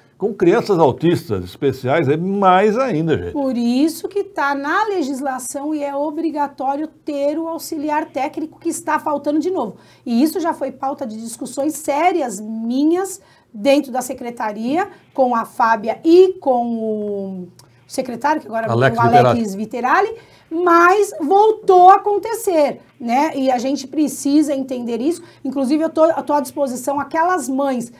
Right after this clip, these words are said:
Speaker 2: que entenderem que quer fazer uma comissão e que quer ser acompanhada por essa vereadora na secretaria,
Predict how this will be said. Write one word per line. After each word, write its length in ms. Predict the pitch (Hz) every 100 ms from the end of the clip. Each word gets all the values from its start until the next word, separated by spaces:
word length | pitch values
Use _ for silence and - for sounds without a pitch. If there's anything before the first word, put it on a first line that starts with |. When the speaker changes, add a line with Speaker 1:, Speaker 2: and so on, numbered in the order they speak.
| _ _
Speaker 2:
que 120 | 277
entenderem 760 | 269 285 262 226 277 269 240
que 120 | 233
quer 180 | 233 285
fazer 340 | 277 302 240 294
uma 200 | 294 277
comissão 760 | 302 277 277 - 311 277 233 - - - -
e 100 | 269
que 120 | -
quer 260 | - 311
ser 200 | 311 311
acompanhada 920 | 285 294 330 320 359 330 349 415 427
por 160 | 403 381
essa 240 | 330 320
vereadora 540 | 302 302 302 262 269 262
na 100 | 262
secretaria, 640 | 269 262 262 269 247 339